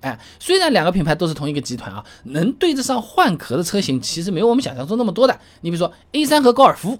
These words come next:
啊，A六和辉昂，哎，这些呢算是同平台产品。那么其他车型，你比如说什么，呃，A四、帕萨特、迈腾，底盘差别就不太小了。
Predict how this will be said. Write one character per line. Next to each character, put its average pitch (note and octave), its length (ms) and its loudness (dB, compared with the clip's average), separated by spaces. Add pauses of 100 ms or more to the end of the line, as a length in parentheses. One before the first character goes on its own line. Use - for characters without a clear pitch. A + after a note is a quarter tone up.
啊 A#2 240 -2 (300)
，A D#4 200 2
六 D4+ 200 6
和 F3+ 120 0
辉 D#4 220 2
昂， F3+ 300 4
哎， E3+ 120 -2
这 E3 200 -2
些 E3 160 0
呢 B2 160 -4 (160)
算 - 180 0
是 C#3 100 -6
同 B2+ 200 -4
平 C#3 120 -4
台 C#3 80 0
产 C3 200 -6
品。 A#2+ 120 -8 (300)
那 D4+ 100 0
么 D#4 60 2
其 C4 160 0
他 C#4+ 160 2
车 C#4 140 2
型， A3 180 2
你 G#3 80 0
比 E3 80 -2
如 D3 80 -2
说 D3+ 160 0
什 C#3+ 100 -6
么， C3+ 140 -2 (400)
呃 C3 500 2 (180)
，A B3+ 140 8
四、 A3 400 0 (140)
帕 - 180 -2
萨 G3+ 160 4
特、 F#3 320 2
迈 F3+ 240 0
腾， C3+ 320 -4 (460)
底 C#3 140 -4
盘 C3+ 180 -4
差 C#3+ 160 0
别 B2+ 100 -2
就 A#2+ 120 -4
不 A2 100 -6
太 C3+ 140 -4
小 - 200 -2
了。 G#2 240 -8